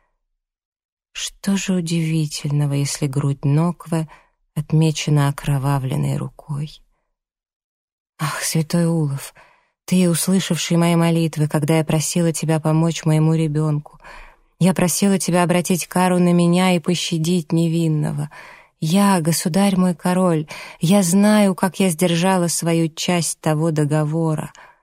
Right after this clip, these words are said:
Как дикий языческий зверь, она встала на дыбы под первым же наказанием. Эрланд.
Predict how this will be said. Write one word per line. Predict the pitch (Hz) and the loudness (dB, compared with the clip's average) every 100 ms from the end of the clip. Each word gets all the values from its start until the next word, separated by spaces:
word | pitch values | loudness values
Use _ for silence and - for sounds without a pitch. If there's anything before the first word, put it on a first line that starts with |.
| _ _ _ _ _ _ _ _ _ | _ _ _ _ _ _ _ _ _
Как | 165 131 | -4 -2
дикий | 143 220 - 202 | 0 -2 0 0
языческий | 190 196 - 180 - 180 | 2 0 -2 -4 -2 -2
зверь, | 160 160 170 180 160 | 0 2 2 2 2
она | 156 147 | 2 0
встала | - - 156 151 | -2 -2 0 2
на | 147 147 | 2 2
дыбы | 143 131 160 | 0 0 0
под | 156 143 - | 0 -4 -4
первым | 160 147 143 143 | -2 0 0 -2
же | 139 | -2
наказанием. | 139 139 135 127 131 131 139 143 143 135 - _ _ _ _ _ - | -4 -4 -6 -4 -6 -6 -6 -6 -6 -8 -14 _ _ _ _ _ -2
Эрланд. | 147 139 135 139 151 - - | -2 -2 -4 -6 -8 -10 -20